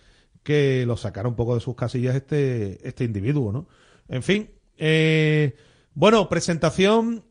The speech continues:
eh, o mejor dicho, anunció ya el Betis la composición de su nueva dirección deportiva, ¿no? Ya tiene el Betis un director deportivo, eh, hombre que ha estado trabajando en la casa,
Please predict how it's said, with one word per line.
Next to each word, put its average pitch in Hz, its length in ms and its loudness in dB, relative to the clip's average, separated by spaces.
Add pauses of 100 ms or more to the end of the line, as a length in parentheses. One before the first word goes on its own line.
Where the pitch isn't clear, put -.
(320)
eh, 190 260 -2
o 175 100 0
mejor 175 320 0
dicho, 185 240 0
anunció 156 320 0
ya 196 160 2
el 190 100 0
Betis 190 320 0
la 185 260 0
composición 151 600 -4
de 170 80 -6
su - 120 -10
nueva 165 220 -2
dirección 156 400 -4
deportiva, 143 500 -2
¿no? 156 200 -6
Ya 139 180 -2
tiene 165 160 -2
el 160 60 -2
Betis 156 260 -2
un 147 200 -4
director 143 360 -4
deportivo, 165 640 -4 (960)
eh, 110 540 -8 (320)
hombre 143 360 0
que 143 80 -2
ha 131 40 0
estado 143 180 0
trabajando 139 440 0
en 139 40 2
la 135 120 0
casa, 180 420 -2